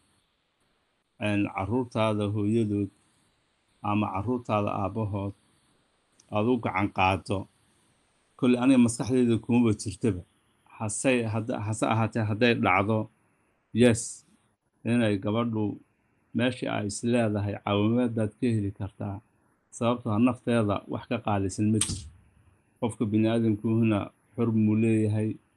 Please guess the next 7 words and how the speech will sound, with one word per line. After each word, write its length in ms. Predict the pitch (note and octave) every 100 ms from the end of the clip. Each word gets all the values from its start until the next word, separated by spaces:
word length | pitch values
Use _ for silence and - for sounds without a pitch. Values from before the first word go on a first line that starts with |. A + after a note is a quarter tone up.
| _ _ _ _ _ _ _ _ _ _ _ -
Dee, 100 | G#2+
gacan 260 | G2+ G2 G#2
qaadkuna 440 | C3 A#2+ A#2+ A2
waa 280 | G#2+ G#2 G#2+
meesha 400 | A#2+ B2 B2 -
ugu 220 | A#2 A#2+
dambaysa. 640 | B2+ A2+ G2+ F#2+ F#2+ F#2 G#2+